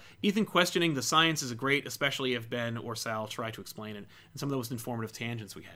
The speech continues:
Yeah, if you haven't watched it, by the way, we did a back issues on, what was it,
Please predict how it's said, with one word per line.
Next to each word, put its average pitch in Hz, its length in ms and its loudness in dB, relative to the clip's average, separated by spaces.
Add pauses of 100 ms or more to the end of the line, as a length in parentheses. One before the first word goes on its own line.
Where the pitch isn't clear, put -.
Yeah, 170 300 8
if - 320 -10
you 175 60 4
haven't 185 120 6
watched 196 260 8
it, 190 40 4
by 180 140 6
the 185 100 4
way, 180 320 8
we 165 100 6
did 160 140 6
a 131 80 0 (400)
back 156 260 4
issues 170 500 4
on, 147 500 4 (840)
what 165 100 -2
was 127 120 2
it, 120 80 -4